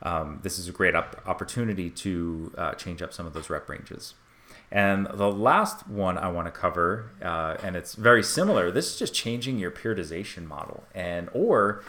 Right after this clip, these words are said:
if you're not following any type of periodization, uh, now's a perfect time to do it. And basically all that means is you're gonna plan out your workouts in advance. Um, instead of just, you know, I'm gonna kinda go in and do something and then leave and, or just follow some random workout,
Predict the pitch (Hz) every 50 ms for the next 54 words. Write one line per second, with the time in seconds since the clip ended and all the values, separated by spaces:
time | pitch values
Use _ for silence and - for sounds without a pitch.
0 | - - - 113 110 - 113 107 104 98 92 - - - - - - - 110 120
1 | 131 - - - - - 120 170 220 208 139 98 90 87 87 - 107 143 185 185
2 | 135 - - 98 90 87 87 85 - - 90 85 80 76 78 82 82 82 - -
3 | 131 160 156 - - - - - - - - - - - - 98 101 101 98 90
4 | 95 110 127 135 139 - - - 123 - 120 123 - - 107 101 98 92 85 78
5 | 87 98 104 95 78 - - 85 82 - 113 147 143 165 143 135 123 117 113 123
6 | 127 113 95 95 101 107 101 92 80 82 92 120 - 107 - - - - - 98
7 | 98 104 104 104 101 101 98 90 82 85 87 87 - 104 104 110 107 - - -
8 | - 95 90 87 80 71 78 82 78 78 78 - - - - - - - - -
9 | - - - _ - - 87 85 82 80 67 - 101 92 - - - 107 104 104
10 | - - 98 92 - - 98 92 90 - - - - - 107 92 85 80 82 85
11 | 82 80 - 98 92 90 76 87 87 90 101 104 104 98 90 82 80 80 - _
12 | _ - 95 95 - - 98 95 92 - 101 98 98 92 85 82 80 78 85 92
13 | 98 98 101 98 92 87 80 76 78 80 80 78 80 - - 95 90 87 90 87
14 | - 87 85 82 82 82 82 80 80 85 92 - - 123 127 131 135 135 -